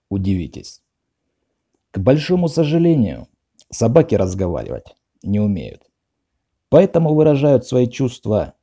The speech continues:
и эмоции языком жестов. Тыкать носом могут как домашние псы, так и совершенно незнакомые. Однако причины у них будут совершенно разные.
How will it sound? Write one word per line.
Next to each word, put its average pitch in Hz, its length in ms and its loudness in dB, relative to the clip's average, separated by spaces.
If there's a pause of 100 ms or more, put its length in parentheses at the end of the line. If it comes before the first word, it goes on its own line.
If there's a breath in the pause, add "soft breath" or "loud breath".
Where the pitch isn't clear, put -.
и 110 160 0
эмоции 123 640 -4 (460)
языком 104 680 -2
жестов. - 540 -12 (1500)
Тыкать 165 320 4
носом 151 460 -2 (680)
могут 135 400 2
как - 540 0
домашние 131 560 0
псы, 139 340 0
так 110 340 -2
и 101 140 -2
совершенно 104 800 0 (180)
незнакомые. 104 840 -2 (920)
Однако 156 400 2
причины 165 480 0
у 107 100 4
них 95 260 0
будут 87 440 -6 (240)
совершенно 123 880 -2 (240)
разные. 98 680 -6